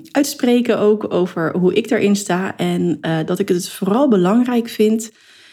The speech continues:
dat, eh, als je ondernemer bent, dat je dus bewust mag zijn van, eh, ja, een fantastische strategie die helemaal strak in elkaar staat. Maar ook bewust mag zijn van een stukje energie en van hoe jij in je vel zit.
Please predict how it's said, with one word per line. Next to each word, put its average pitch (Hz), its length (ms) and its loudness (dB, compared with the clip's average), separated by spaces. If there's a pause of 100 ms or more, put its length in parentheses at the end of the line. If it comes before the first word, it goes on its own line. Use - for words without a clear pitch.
(260)
dat, 196 460 0
eh, 180 340 -2
als 240 220 -2
je 233 100 0
ondernemer 190 580 2
bent, 170 460 0 (580)
dat 220 180 0
je 240 60 0
dus 202 180 2
bewust 208 320 0
mag 202 160 -2
zijn 165 360 2
van, 160 460 0
eh, 160 420 -2
ja, - 140 -4
een 165 80 -2
fantastische 190 540 -2
strategie - 520 -6
die 190 160 0
helemaal 185 200 0
strak - 260 -10
in 156 60 -2
elkaar 175 300 -2
staat. 208 320 -6 (340)
Maar 175 240 0
ook 208 200 2
bewust 196 300 0
mag 180 160 -2
zijn 175 240 -2
van 175 100 -4
een 170 60 -4
stukje - 300 -8
energie 160 500 0
en 165 140 -2
van 165 160 0
hoe 175 180 2
jij 170 220 2
in 185 120 2
je 180 80 2
vel 160 280 0
zit. 160 520 -4